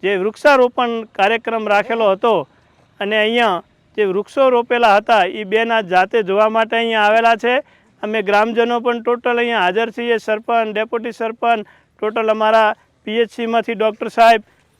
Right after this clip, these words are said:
બધા અહીંયા હાજર છે. અહીંયા અમે જે બેને એ વખતે અમને જે એક ગાઈડલાઈન આપેલી કે આ રીતે કંઈક જગ્યા જોઈને આપ વૃક્ષારોપણનો કરો, તો ગામના બધાના સાથ અને સહકારથી આ જગ્યા પસંદ કરેલી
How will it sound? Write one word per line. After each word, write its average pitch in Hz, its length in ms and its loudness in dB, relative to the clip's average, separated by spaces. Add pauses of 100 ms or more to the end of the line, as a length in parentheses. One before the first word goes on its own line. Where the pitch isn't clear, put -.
બધા 196 220 4
અહીંયા 233 240 2
હાજર 190 320 0
છે. 156 240 -6 (840)
અહીંયા 254 260 2
અમે 254 200 0
જે 262 420 4 (120)
બેને 247 520 -2 (120)
એ 247 100 -4
વખતે 254 320 0
અમને 254 260 0
જે 247 220 4
એક 240 80 -2 (280)
ગાઈડલાઈન 240 500 0
આપેલી 247 360 -2
કે 233 60 -2
આ 226 120 4
રીતે 240 280 -2
કંઈક 240 220 -2
જગ્યા 190 360 0
જોઈને 240 340 2
આપ 220 280 0
વૃક્ષારોપણનો 233 720 -2
કરો, 254 280 0
તો 233 160 -4
ગામના 233 400 0
બધાના 220 360 -2
સાથ 240 340 0
અને 233 140 -6
સહકારથી 220 760 0 (380)
આ 233 80 4
જગ્યા 208 380 2
પસંદ 254 420 -2
કરેલી 240 480 2